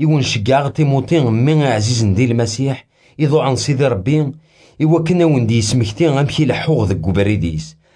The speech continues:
أكني تسلم ذغ ذي مكل تجمعة نواثماثن. إكرا ذك وين يكشميث الزوخ. غيل النور نتوغل غير غنكون زرو.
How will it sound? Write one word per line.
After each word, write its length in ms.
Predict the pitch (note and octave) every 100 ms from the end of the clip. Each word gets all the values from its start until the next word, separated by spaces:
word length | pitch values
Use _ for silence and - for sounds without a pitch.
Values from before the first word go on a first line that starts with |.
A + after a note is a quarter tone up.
| _ -
أكني 360 | D#3+ D3 D3
تسلم 460 | D#3+ - - B2 C#3
ذغ 220 | C3+ D#3+
ذي 120 | G#2
مكل 280 | A2+ G#2+ D#3+
تجمعة 520 | - A#2+ G#2 A#2 G2
نواثماثن. 680 | F#2+ F#2+ F#2+ F2 E2 D#2 C#2 - _ _ _ _ _ _ _ A#2+
إكرا 340 | - C#3 D#3+
ذك 200 | A#2+ G2
وين 200 | C3 E3
يكشميث 480 | D#3 - A2 C#3+ G2+
الزوخ. 580 | F2 D2+ D#2 C#2 - _ _ _ _ _ _
غيل 320 | G2 A2 C#3+ D3+
النور 260 | D#3+ C#3+
نتوغل 480 | G#2 G#2+ C#3 A#2+ G#2+
غير 300 | A2+ C#3 C3+
غنكون 320 | A#2+ G#2 G2
زرو. 380 | D2+ D#2+ C#2